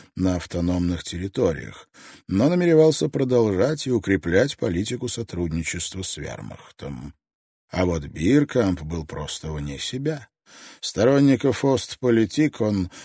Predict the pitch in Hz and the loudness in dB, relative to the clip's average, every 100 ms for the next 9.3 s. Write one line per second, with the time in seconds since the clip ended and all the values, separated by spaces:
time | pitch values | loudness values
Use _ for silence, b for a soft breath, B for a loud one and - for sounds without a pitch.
0 | B 101 - 101 92 - 110 107 90 - | B -8 -2 0 0 -2 -2 -2 -4 0
1 | 104 95 110 143 143 - - 143 143 123 | 0 2 4 4 2 -4 -4 0 2 2
2 | B B 113 107 117 110 - 123 117 113 | B B 0 6 6 6 2 2 2 2
3 | - 110 104 90 92 80 - - 62 - | -2 0 0 0 0 0 -8 -12 -16 -16
4 | - _ B B - 90 104 98 107 113 | -18 _ B B 0 2 2 2 4 6
5 | 117 139 139 131 123 127 127 - - 127 | 8 8 6 4 6 4 4 0 0 4
6 | 120 117 - 143 175 - 131 139 139 139 | 6 4 4 4 4 2 2 2 2 4
7 | 143 127 127 139 131 127 127 117 101 143 | 4 4 2 4 4 6 8 6 6 4
8 | 143 139 135 127 131 135 139 139 123 117 | 6 8 6 6 8 8 8 8 6 6
9 | 117 113 110 | 8 8 4